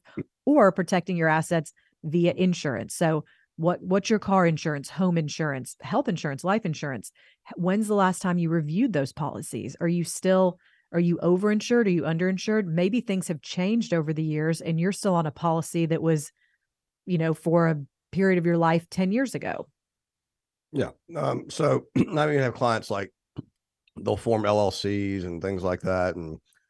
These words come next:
Speaker 2: and drop their after-tax assets or, you know, uh, concentrated stock positions into, you know, various forms. That's all about just protecting their assets.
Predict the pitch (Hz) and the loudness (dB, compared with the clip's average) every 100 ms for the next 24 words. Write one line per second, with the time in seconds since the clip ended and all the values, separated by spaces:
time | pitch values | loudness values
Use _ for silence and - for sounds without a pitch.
0 | - 90 87 95 92 92 92 90 87 95 | -12 -8 -4 0 0 0 -2 -2 -2 -2
1 | 90 92 104 92 87 - - 95 90 98 | -4 -6 -4 -4 -4 -8 -6 -4 -4 -4
2 | 92 - 78 76 71 - _ 90 80 67 | -6 -6 -8 -8 -10 -16 _ -12 -10 -12
3 | 65 _ _ _ _ - 78 71 - 101 | -14 _ _ _ _ -10 -8 -6 -4 -4
4 | - 87 101 90 101 95 - 87 90 92 | -4 -6 -6 -4 -4 -6 -8 -10 -8 -8
5 | 90 85 87 80 82 82 85 104 85 87 | -8 -8 -10 -10 -10 -10 -12 -12 -12 -12
6 | _ - 123 139 - 110 110 107 208 - | _ -6 -2 -2 -2 -2 -2 -4 -6 -4
7 | 175 156 135 123 107 110 113 104 104 87 | 2 4 4 2 0 -6 -6 -2 -2 -4
8 | 82 71 67 62 55 | -6 -6 -8 -12 -16